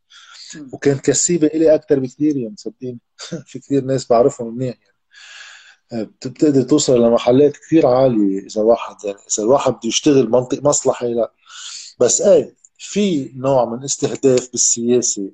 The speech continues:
Speaker 2: لميشيل عون وقت ينقال إنه العهد هو سبب الانهيار. شو عهد؟ بيضحك الموضوع.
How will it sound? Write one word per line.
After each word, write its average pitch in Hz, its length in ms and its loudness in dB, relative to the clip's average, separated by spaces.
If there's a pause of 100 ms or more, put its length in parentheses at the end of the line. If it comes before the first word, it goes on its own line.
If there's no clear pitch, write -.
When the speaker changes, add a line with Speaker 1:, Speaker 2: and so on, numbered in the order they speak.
(100)
Speaker 2:
لميشيل 120 460 0
عون 117 340 0 (380)
وقت 123 200 0
ينقال 139 680 2
إنه 120 380 -4 (300)
العهد 139 720 0
هو 131 600 2
سبب 135 420 2
الانهيار. 107 540 -6
شو 165 240 -8
عهد؟ 117 260 -2 (380)
بيضحك 131 420 -2
الموضوع. 107 420 -4